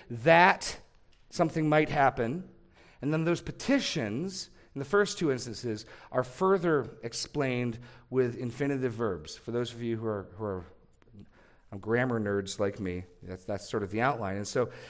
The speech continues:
in the first petition, in verse sixteen, the, the petition is that God might give them something,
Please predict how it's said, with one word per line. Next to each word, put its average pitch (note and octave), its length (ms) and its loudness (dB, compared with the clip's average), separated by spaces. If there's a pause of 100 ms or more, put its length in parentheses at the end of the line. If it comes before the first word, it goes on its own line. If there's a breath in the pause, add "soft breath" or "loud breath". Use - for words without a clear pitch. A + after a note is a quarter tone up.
(160 loud breath)
in C#3+ 80 -2
the C3 60 0
first F3+ 360 2
petition, C3 460 -2
in A#2+ 60 -2
verse A#2 240 0
sixteen, A2+ 480 -4 (440 loud breath)
the, C#3+ 240 -2 (200)
the D3 80 -6
petition F3 440 2
is D3 100 -2
that D#3 160 2
God E3 280 8
might E3 220 4 (480)
give F3 320 10
them C3+ 160 6
something, F2+ 460 -4